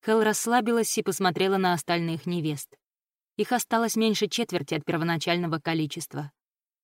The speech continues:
"А как вам удалось пройти?" — на джхесском спросила наемница. Ответила ей все та же Кендалиен.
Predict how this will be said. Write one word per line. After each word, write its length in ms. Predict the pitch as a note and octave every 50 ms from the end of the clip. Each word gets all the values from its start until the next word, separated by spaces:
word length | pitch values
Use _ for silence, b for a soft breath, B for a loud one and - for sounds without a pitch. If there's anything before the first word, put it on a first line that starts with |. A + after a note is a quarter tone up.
| _ _ _ _ _ _ _ _ _ _ _ _ _ _ _ _ _ _ _
"А 180 | F#3+ F#3 F#3 - -
как 240 | - A3 A3+ - -
вам 200 | A#3 A#3+ A#3 A#3
удалось 360 | A#3+ A3 A3+ A#3 A#3+ A#3 -
пройти?" — 540 | - - A3+ B3 A3+ - - G3+ D#3+ C3 C3 - _ _ _ _ _ _ _ _ _
на 160 | - F#3 F#3 E3
джхесском 640 | - - - - - A3 G#3+ - - - G#3+ G3+
спросила 460 | - - - F#3 F3+ - - F#3+ F#3 F3
наемница. 760 | F3 E3+ E3+ E3+ D#3+ D#3 D3+ D3 D3 - - - C#3+ D3 - _ _ _ _ _ _ _ _ _ _ _ _ _
Ответила 460 | F3+ F#3 - G3+ C4 C#4 - B3 A#3+
ей 280 | A3+ G#3+ F#3 G#3+ G#3+
все 200 | G3 - - G3
та 180 | D3+ - F#3+ G3
же 140 | F3+ G#3 G3
Кендалиен. 880 | - - F#3 F3 F3 E3+ E3+ D#3+ E3+ D#3+ D3 C#3+ D3 C#3+ C#3+ D3 D3